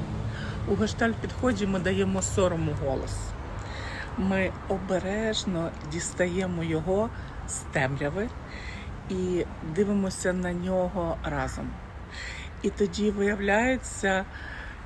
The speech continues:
е, що сором лікується контактом. Там, де тобі не потрібно прикидатися, ти одужуєш. Сором, як і цвіль,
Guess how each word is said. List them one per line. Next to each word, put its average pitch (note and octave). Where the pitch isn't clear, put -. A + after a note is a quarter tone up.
е, D#3
що F3+
сором C#4+
лікується A#3
контактом. C#3+
Там, G#3+
де A3+
тобі G3
не F3+
потрібно F3
прикидатися, C3+
ти G3+
одужуєш. C3
Сором, A#3+
як F3+
і F#3+
цвіль, C#3+